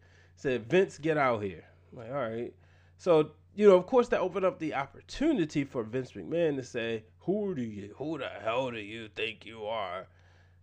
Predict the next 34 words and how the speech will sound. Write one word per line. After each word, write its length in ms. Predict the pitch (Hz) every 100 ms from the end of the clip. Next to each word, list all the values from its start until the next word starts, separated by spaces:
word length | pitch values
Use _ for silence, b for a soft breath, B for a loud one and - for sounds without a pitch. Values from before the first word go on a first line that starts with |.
| -
He 100 | -
didn't. 320 | 107 175 110 - b b b
Here 80 | 113
comes 240 | - 110 -
Stephanie. 560 | 180 165 - 64 50 - b b b b b -
Um, 440 | 113 117 117 113
of 180 | 120 123
course, 280 | - 151 139
there 120 | 120
was 160 | 123 113
always, 400 | 117 113 113 107
"Oh, 140 | 107
you 120 | 110
sent 280 | 110 123 110
out 260 | 107 107 -
your 80 | 92
daughter, 340 | 117 123 117
do 120 | 101
your 120 | 101 -
dirty 260 | 123 131
work," 360 | 123 123 120 113
you 120 | - 117
know, 180 | 101
that 160 | 101 101
whole 300 | 98 92 80
nine. 280 | - - -
They 80 | 139
say 180 | -
it 80 | 101
all 140 | 87 69
the 60 |
time, 300 | - 104 90
right? 240 | 76 92 - - - - - - - - - - - _ b b b b -
But 340 | 135 139 -